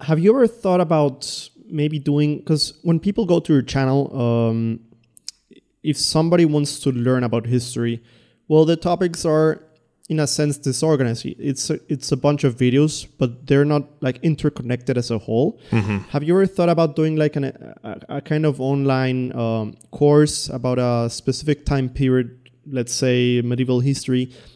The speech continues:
Speaker 1: using one or various video games, but in a more organized sense? Like,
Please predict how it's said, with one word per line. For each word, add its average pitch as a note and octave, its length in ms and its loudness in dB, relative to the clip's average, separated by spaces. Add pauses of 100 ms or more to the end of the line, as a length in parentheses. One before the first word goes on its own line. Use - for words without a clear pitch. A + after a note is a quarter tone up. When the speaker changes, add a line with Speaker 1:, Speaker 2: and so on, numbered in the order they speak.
Speaker 1:
using E3 540 0
one C#3+ 300 0
or C3+ 220 2
various B2+ 500 0
video C3+ 200 0
games, C#3 260 0
but C#3 200 -2 (160)
in C#3 140 -4
a C3 40 0
more C3+ 300 0
organized D3 500 0
sense? D3 300 -4
Like, A#2+ 160 -4